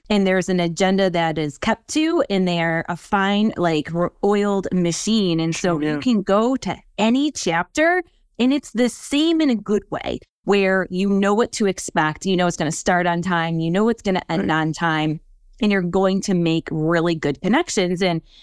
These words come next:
Speaker 1: to me, someone who appreciates expectations and routine, and I hate running overtime, that's a beautiful thing. And
Speaker 2: Yeah.
Speaker 1: it's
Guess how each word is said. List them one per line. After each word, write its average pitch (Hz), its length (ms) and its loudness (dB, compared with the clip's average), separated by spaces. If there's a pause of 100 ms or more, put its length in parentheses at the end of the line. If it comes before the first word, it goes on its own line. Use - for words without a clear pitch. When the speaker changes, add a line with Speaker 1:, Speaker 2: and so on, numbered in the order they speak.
(180)
Speaker 1:
to 226 140 0
me, 220 420 2
someone 185 460 0
who 180 360 -2
appreciates 208 1160 -2
expectations 294 960 0
and 254 180 2
routine, 254 440 0
and 226 120 2
I 196 200 0
hate 262 300 0
running 214 360 2
overtime, 214 720 0 (400)
that's 240 240 2
a 330 60 0
beautiful 202 480 0
thing. 190 440 0
And 180 360 0
Speaker 2:
Yeah. 196 60 0
Speaker 1:
it's 180 220 -4